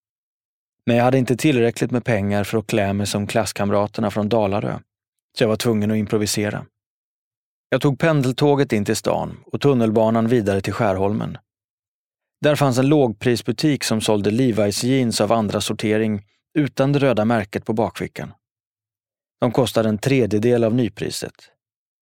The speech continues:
Från Skärholmen åkte jag tillbaka till J C Handeln, en station från Jordbro, och klippte bort tygmärken från jeansen på hyllorna.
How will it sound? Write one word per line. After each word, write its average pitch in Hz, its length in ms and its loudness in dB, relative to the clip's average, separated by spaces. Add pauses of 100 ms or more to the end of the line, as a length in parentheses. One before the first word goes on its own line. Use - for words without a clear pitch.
(720)
Från 160 180 2
Skärholmen 143 680 2
åkte 127 280 0
jag 120 80 0
tillbaka 110 400 0
till 107 140 -4
J 117 240 0
C 117 320 0
Handeln, 104 580 -2 (460)
en 147 240 2
station 101 500 -2
från 104 160 -2
Jordbro, 107 500 -4 (520)
och 123 140 -2
klippte 123 280 0
bort 117 280 0
tygmärken 104 720 0
från 113 160 -2
jeansen 98 460 -4
på 110 80 -2
hyllorna. 107 420 -4